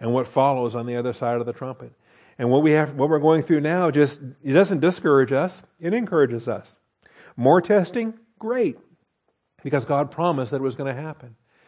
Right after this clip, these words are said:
It's necessary. The more tribulations we go through? Great. Thank you, Lord, for counting me worthy to suffer according to the image of Christ,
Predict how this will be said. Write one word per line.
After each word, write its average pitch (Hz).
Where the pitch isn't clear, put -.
It's 139
necessary. 131
The 123
more 139
tribulations 170
we 190
go 196
through? 214
Great. 240
Thank 214
you, 156
Lord, 104
for 123
counting 175
me 170
worthy 156
to 123
suffer -
according 135
to 131
the 131
image 131
of 123
Christ, 127